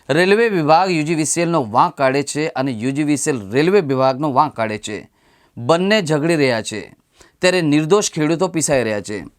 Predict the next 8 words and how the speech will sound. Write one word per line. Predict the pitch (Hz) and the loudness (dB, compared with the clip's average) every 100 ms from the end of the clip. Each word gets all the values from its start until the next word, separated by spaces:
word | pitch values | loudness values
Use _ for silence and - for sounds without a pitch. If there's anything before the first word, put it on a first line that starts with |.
| _ - - | _ -20 -2
આ | 202 | 0
બંનેની | 160 170 196 240 | 2 2 2 2
લડાઈમાં | 247 185 180 185 190 208 | 2 4 2 2 2 2
આજે | - 151 160 | 2 2 2
લગભગ | 151 135 175 170 | 0 2 0 0
પચાસ | 135 135 185 - | -4 0 0 0
કરતાં | 156 156 147 | -2 -2 -2
વે-, | 110 117 | -4 -6